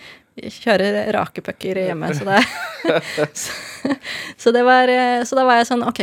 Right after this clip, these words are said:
greit, da utgår den." Eh, og så var jeg sånn, "Hm,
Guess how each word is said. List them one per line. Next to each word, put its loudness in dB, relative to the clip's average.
greit, -8
da 0
utgår -4
den." 2
Eh, 2
og 0
så -4
var 0
jeg -6
sånn, -6
"Hm, -6